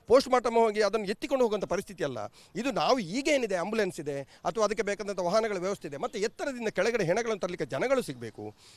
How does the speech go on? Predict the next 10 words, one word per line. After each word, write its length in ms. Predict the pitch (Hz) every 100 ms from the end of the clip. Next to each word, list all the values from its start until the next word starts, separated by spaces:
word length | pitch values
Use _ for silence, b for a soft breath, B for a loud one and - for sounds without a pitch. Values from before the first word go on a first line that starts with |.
| B -
ಆ 180 | 233
ನಂತರ 280 | 269 262 240 240 226 220 - - - -
ಸಾಗಿಸಬೇಕಾದ್ರೆ 600 | 202 269 247 226 220 190
ವಾಹನಗಳು 420 | 160 233 285 254
ಸಿಗಬೇಕು, 540 | 185 147 135 - 123 123 B B
ಮತ್ತು 200 | 202 233
ಈಗಿನ 320 | 226 285 269 240
ಹಾಗೆ 260 | 214 208
ಫ್ರೀಜರು 580 | - 240 226 220 202 190
ಅಥವಾ, 400 | 196 214 202